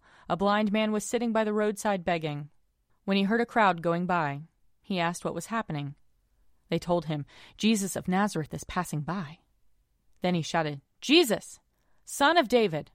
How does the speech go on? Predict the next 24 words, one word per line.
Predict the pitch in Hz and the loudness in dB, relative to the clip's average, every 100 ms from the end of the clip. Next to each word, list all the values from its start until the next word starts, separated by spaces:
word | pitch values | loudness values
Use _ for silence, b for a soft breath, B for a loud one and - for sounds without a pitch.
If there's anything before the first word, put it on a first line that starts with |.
| _ _ _ _ _ | _ _ _ _ _
have | - 240 196 | 0 2 4
mercy | 208 214 208 - 175 | 4 4 2 -2 -2
on | 175 170 | -2 -2
me." | 165 156 147 - _ _ _ _ _ _ _ _ _ _ | 0 -2 -6 -12 _ _ _ _ _ _ _ _ _ _
Those | 180 190 - | 0 0 0
who | 196 | 0
were | 175 | 0
in | 160 | -2
front | - 214 - | -2 -2 0
sternly | - 240 226 208 | -2 0 2 2
ordered | 226 208 - | 0 0 -2
him | 214 | -2
to | - | -2
be | 185 | -6
quiet, | - 247 233 190 - b b b | -2 2 2 0 -4 b b b
but | 214 | 0
he | |
shouted | 233 277 262 247 | 2 4 4 2
even | 226 247 | 0 0
more | 240 233 | 2 2
loudly, | 226 254 247 190 151 _ _ _ _ _ | 4 2 4 -2 -4 _ _ _ _ _
"Son | - 294 | 2 4
of | 370 254 | 4 6
David, | 285 359 302 180 151 | 6 6 6 6 2